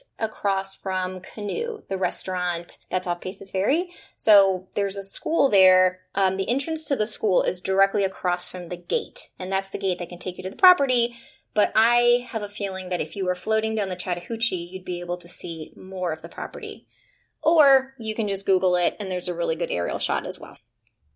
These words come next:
So there you have it, the story of the Winecoff and the story of the Heart of Atlanta Motel.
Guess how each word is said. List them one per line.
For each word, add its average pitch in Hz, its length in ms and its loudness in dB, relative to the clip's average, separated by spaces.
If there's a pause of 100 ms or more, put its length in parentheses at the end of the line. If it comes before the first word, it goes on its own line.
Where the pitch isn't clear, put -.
(360)
So - 200 -4
there 339 160 2
you 339 120 0
have 240 180 0
it, - 140 -6 (240)
the 190 100 -4
story 196 380 0
of 180 120 -2
the 180 100 -2
Winecoff 262 640 -2 (380)
and 214 240 -4
the 247 60 0
story 214 320 2
of 202 80 2
the 190 80 0
Heart 180 220 -2
of 180 60 -8
Atlanta 160 280 -4
Motel. - 460 -8